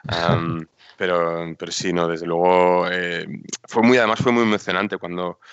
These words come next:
Speaker 1: después de ya tres meses de, de, de más o menos del proyecto y empezar a ver que en el estudio ya no éramos seis, éramos nueve o diez personas,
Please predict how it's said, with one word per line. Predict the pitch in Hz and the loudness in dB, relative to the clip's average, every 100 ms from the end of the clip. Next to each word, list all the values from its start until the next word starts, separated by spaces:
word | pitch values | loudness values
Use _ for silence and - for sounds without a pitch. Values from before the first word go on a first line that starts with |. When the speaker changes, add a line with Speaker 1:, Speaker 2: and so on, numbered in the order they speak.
| _ | _
Speaker 1:
después | - 90 98 | -16 -10 -8
de | 92 | -2
ya | 101 | -2
tres | 95 95 | -2 -6
meses | 95 92 92 | -6 -6 -4
de, | 95 92 90 90 92 | -2 0 0 -2 -4
de, | 87 95 - | -4 -6 -6
de | - - 92 | -16 -10 -8
más | 95 95 | -6 -6
o | 92 | -2
menos | 92 90 | -4 -4
del | 87 | -6
proyecto | 95 92 92 95 | -4 -4 -4 -4
y | |
empezar | 92 87 95 | -4 -6 -4
a | 90 | -2
ver | 92 - | -2 -2
que | 92 90 _ - - | -4 -4 _ -20 -10
en | - | -2
el | 95 | 0
estudio | 85 - 95 | 0 -2 -2
ya | 90 92 | 0 0
no | 92 | 0
éramos | 92 90 - | 2 0 -2
seis, | - 98 - | -4 -4 -4
éramos | 87 87 85 - | -6 -4 -6 -6
nueve | 87 92 92 90 | -6 -2 -2 -2
o | |
diez | 87 90 | -6 -8
personas, | - - 92 95 - | -8 -4 -2 -4 -8